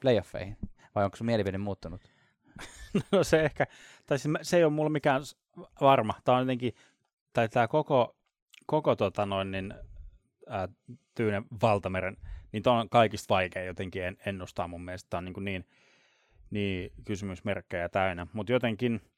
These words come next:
Speaker 2: ne oli kuitenkin viime vuonna kakkosia tossa divisioonassa, niin ne jotenkin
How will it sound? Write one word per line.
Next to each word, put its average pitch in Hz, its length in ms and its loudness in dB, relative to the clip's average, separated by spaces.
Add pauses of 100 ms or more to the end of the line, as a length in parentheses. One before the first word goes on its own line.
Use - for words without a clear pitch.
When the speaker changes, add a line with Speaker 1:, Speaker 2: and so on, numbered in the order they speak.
(360)
Speaker 2:
ne 120 100 2
oli 120 120 4
kuitenkin 110 500 -2 (100)
viime 120 240 0
vuonna 92 220 -2
kakkosia 101 580 -4 (1080)
tossa - 480 -8
divisioonassa, 92 720 -6 (220)
niin 92 200 -10
ne 92 100 -2
jotenkin 110 680 -4